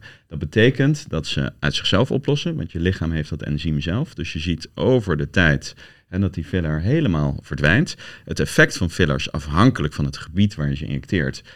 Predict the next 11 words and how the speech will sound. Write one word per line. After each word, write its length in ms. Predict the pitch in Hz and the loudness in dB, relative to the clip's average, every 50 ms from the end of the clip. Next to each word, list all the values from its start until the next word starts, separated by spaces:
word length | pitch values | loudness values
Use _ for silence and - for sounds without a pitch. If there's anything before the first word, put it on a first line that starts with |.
| _ _ _ _ _ | _ _ _ _ _
houdt 320 | _ - 69 67 - - - _ _ _ _ _ | _ -2 -2 -2 -2 -4 -10 _ _ _ _ _
tot 180 | - - 69 - | -6 -6 -2 0
een 120 | 71 71 | 2 2
jaar 320 | 71 69 69 69 69 69 58 | 4 4 4 4 4 4 4
aan, 380 | 52 69 71 73 82 92 95 92 - | 4 2 4 4 4 2 0 -2 -4
eh, 240 | - 69 69 69 67 69 | -6 -4 -4 -2 -2 -4
soms 420 | 73 - - 82 73 69 - - | -4 -4 -4 -2 -2 -4 -4 -8
dus 120 | - 67 67 | -10 -6 -6
nog 120 | 73 71 | -4 -2
wat 140 | 69 73 71 | -2 -2 0
langer, 360 | 85 90 95 107 107 110 120 | 2 2 4 4 2 2 0